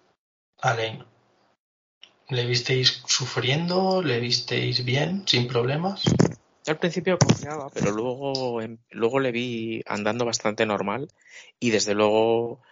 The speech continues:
Speaker 2: no permitió ni una presión, o sea que estadísticamente impoluto y, y yo le vi dominante. Eh, eh, en los primeros snaps del partido andaba como cojeando, o sea, se notaba que,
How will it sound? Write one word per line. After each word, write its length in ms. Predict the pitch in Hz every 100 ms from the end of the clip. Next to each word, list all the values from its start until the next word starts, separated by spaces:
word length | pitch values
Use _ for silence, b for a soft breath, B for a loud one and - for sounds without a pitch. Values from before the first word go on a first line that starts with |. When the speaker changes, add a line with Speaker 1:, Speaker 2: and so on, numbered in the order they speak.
| b -
Speaker 2:
no 400 | 101 104 107 107
permitió 840 | 107 104 98 107 101 98 98 98
ni 100 | 98
una 180 | 104 98
presión, 420 | - - 110 120
o 40 | 95
sea 180 | 92 -
que 180 | 82
estadísticamente 720 | 80 - 95 - 107 98 101 104
impoluto 500 | 98 98 107 170 196 _ B B B B - - -
y, 560 | 101 90 85 82 107 b b b
y 120 | 92
yo 80 | 95
le 100 | 98
vi 100 | 104
dominante. 540 | 110 95 95 107 - _ _ _ -
Eh, 180 | - 90
eh, 300 | - 76 71
en 100 | 170
los 100 | -
primeros 320 | 95 95 101
snaps 360 | 110 107 104 -
del 160 | 104
partido 560 | 98 98 - 104 113 117 -
andaba 380 | 90 92 101
como 220 | 101 98 90
cojeando, 500 | - - 90 92 -
o 40 | _ -
sea, 220 | 98 92
se 120 | 95
notaba 320 | 87 92 95
que, 360 | 101 92 85